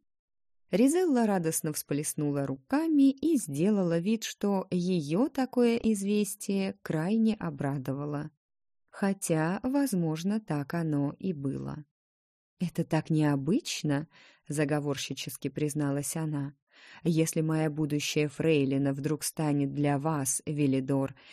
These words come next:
чем-то большим, чем сопровождение на бал, династия Киринов возражать не станет".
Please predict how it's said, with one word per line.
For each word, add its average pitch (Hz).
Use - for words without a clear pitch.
чем-то 143
большим, 147
чем 139
сопровождение 139
на 135
бал, 185
династия 311
Киринов 233
возражать 190
не 151
станет". 135